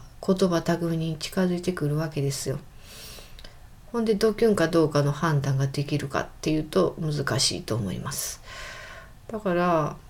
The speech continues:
ドキュンをいち早く察知できるように、小型カメラ内蔵付きのドキュンセンサーで、顔とか服装、発信した言葉をチェック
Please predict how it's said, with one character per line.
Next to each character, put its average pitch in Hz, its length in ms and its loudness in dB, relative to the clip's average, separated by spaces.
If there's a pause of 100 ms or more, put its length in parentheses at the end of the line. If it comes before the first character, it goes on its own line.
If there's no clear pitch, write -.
(180)
ド 185 140 4
キ 190 180 0
ュ 208 100 8
ン 180 40 6
を 170 60 4
い 180 80 4
ち 185 140 2
早 190 260 2
く 180 100 -6
察 185 300 -2
知 139 100 0
で 151 120 0
き 160 120 -2
る 156 140 0
よ 156 120 0
う 135 40 2
に、 139 320 -2 (720)
小 - 180 0
型 190 280 2
カ 208 140 2
メ 190 120 4
ラ 147 120 4
内 180 280 4
蔵 180 180 2
付 - 280 -4
き - 20 0
の 165 120 0
ド 180 180 2
キ 190 100 2
ュ 185 80 6
ン 185 60 4
セ 185 180 0
ン 165 120 0
サ 139 220 0
ー 135 40 -2
で、 139 320 -2 (680)
顔 165 340 4
と - 140 -8
か - 120 -8
服 - 380 -4
装、 139 420 2 (160)
発 170 280 2
信 160 260 -2
し - 100 -4
た 147 140 -4
言 156 160 0
葉 - 380 0 (640)
を 160 260 2 (260)
チ - 160 0
ェ - 20 2
ッ - 60 -4 (120)
ク - 240 -2